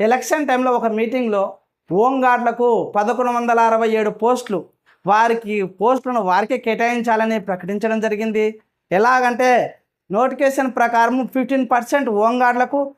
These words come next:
సివిల్స్లో ఐదు వందల ముప్పై ఏడు పోస్టులు, ట్వంటీ ఫైవ్ పర్సెంట్ హోంగార్డులకు, ఏపీఎస్పీ కానిస్టేబుల్లో ఆరు వందల ముప్పై పోస్టులు, మొత్తం పదకొండు వందల అరవై ఏడు పోస్టులు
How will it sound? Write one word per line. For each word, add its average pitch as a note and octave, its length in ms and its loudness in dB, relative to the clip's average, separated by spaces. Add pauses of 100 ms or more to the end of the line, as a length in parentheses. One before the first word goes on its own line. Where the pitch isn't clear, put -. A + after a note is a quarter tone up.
(140)
సివిల్స్లో A#3+ 680 0 (440)
ఐదు G#3+ 180 0
వందల A#3+ 140 0
ముప్పై A#3 320 0 (100)
ఏడు A#3+ 100 2
పోస్టులు, B3 440 0 (380)
ట్వంటీ C4+ 220 0
ఫైవ్ B3+ 220 2
పర్సెంట్ C4 480 0
హోంగార్డులకు, A#3 840 0 (380)
ఏపీఎస్పీ C4+ 640 2
కానిస్టేబుల్లో A#3+ 800 0 (440)
ఆరు G3 180 2
వందల B3 160 0
ముప్పై A#3+ 300 -2
పోస్టులు, A3+ 460 -2 (140)
మొత్తం G#3+ 420 -2 (260)
పదకొండు A#3+ 380 2
వందల A#3+ 280 2
అరవై A3+ 380 4
ఏడు A3 160 0
పోస్టులు A3+ 520 0